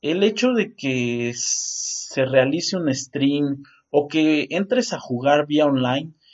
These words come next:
yo creo que debe de ser para, aparte de que es un modo muy competitivo y obviamente desarrollas muchos sentimientos cuando estás en un modo online,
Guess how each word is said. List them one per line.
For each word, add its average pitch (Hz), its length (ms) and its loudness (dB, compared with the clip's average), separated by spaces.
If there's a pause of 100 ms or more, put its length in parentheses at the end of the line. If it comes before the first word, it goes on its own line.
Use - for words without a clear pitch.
(180)
yo 180 280 0
creo 214 220 2
que 208 160 0
debe 185 220 2
de 170 120 2
ser 151 400 0
para, 127 500 2 (760)
aparte - 400 2
de 180 140 2
que 160 100 0
es 156 120 -2
un 180 140 0
modo 156 300 4
muy 160 240 0
competitivo 131 840 -2
y 131 80 0
obviamente 139 540 -2
desarrollas 127 600 -4
muchos 139 280 -6
sentimientos 120 640 -6
cuando 107 260 -4
estás 135 300 -6
en 131 120 -4
un 135 120 -2
modo 127 200 0
online, 113 400 -4